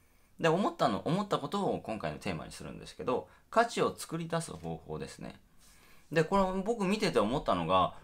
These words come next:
これマジで、あの、ネットワークビジネスのスライドショーだなと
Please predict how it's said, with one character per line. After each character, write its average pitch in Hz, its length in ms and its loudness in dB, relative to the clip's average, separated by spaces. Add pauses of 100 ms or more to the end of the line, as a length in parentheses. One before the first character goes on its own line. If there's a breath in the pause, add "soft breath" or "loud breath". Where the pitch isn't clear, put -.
こ 139 140 0
れ 131 40 2
マ 220 180 6
ジ 202 100 -6
で、 104 180 2
あ 90 140 2
の、 92 400 -4 (480)
ネ 123 180 -2
ッ - 80 -8
ト - 80 0
ワ 196 120 6
ー - 40 0
ク - 60 -6
ビ 190 100 -2
ジ 180 100 -2
ネ 135 80 2
ス 101 120 -4
の 90 180 0
ス 104 140 -4
ラ 139 80 2
イ 143 60 -4
ド 147 60 -6
シ 127 120 -4
ョ 98 80 0
ー - 20 -4
だ 80 60 -2
な 78 100 -2
と - 80 -8